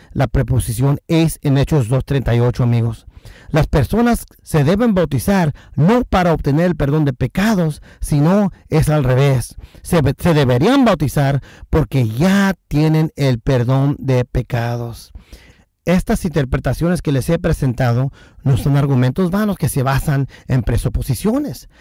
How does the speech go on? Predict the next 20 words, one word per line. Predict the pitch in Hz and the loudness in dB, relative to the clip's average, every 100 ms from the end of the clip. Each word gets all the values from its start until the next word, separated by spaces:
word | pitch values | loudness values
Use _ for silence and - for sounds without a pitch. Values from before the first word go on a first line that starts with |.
| - - | -20 -4
sino | 180 175 | 0 0
que | - 165 | 0 0
las | 139 131 | 0 0
dos | 226 226 | -2 0
interpretaciones | 226 180 143 127 123 120 - 175 170 | -2 -2 -4 -4 -4 -6 -4 -4 -2
que | 131 | -4
presenté | - - 123 110 165 165 - - | -6 -4 -4 -2 -2 -2 -6 -12
son | - 151 | -2 0
legítimamente | 127 - - 233 185 131 123 120 147 139 | 0 -2 -2 0 0 0 0 0 -2 -2
argumentos | 135 131 131 131 170 180 151 | -2 0 0 0 0 -2 -4
lingüísticos | 135 113 151 - 185 170 | -2 0 -2 -2 -4 -4
y | 147 | -2
gramaticales | 131 123 123 120 165 202 139 - - - - | -2 -2 -4 -4 -2 0 -2 -6 -20 -20 -4
que | 160 | -2
se | - 123 | 0 0
basan | 123 120 160 156 | 0 0 -2 -2
en | 139 135 | 0 0
el | 123 | 0
idioma | 120 120 120 131 | 0 0 0 0
original | 131 131 147 190 311 240 | -2 -2 -2 -2 -2 -4